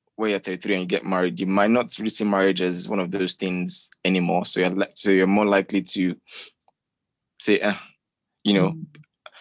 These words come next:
Speaker 1: And also because, like, if you think about it, if you get married at twenty-six as a guy or a lady,
Speaker 2: Mm.
Speaker 1: you know, you spend those five, six, seven, eight, nine year-,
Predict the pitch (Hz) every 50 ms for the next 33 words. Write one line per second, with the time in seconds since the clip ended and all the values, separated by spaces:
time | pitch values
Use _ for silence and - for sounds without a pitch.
0 | - - - _ - - 113 127 131 - 120 208 214 - - 113 113 117 107 104
1 | 104 113 110 - - 147 151 131 120 107 113 113 110 101 92 87 - _ _ _
2 | _ - 101 104 107 113 139 135 135 120 113 113 110 110 107 95 - - - 92
3 | 87 - - 95 92 92 - - - 135 107 92 - - - - - - - -
4 | - 85 90 90 85 90 90 107 101 98 90 85 85 82 85 98 104 104 85 85
5 | 78 - _ _ _ _ _ _ _ - 156 151 143 139 135 131 139 - - 98
6 | 95 87 85 80 73 - 82 92 90 - - - 113 107 104 104 98 87 - -
7 | 110 104 101 98 95 - - - - - - _ _ _ _ _ _ _ _ _
8 | _ - - - 117 107 104 104 101 - - - 101 92 87 _ - - - -
9 | 101 98 95 95 98 95 87 - - 98 90 80 92 95 92 90 92 92 92 92
10 | 92 87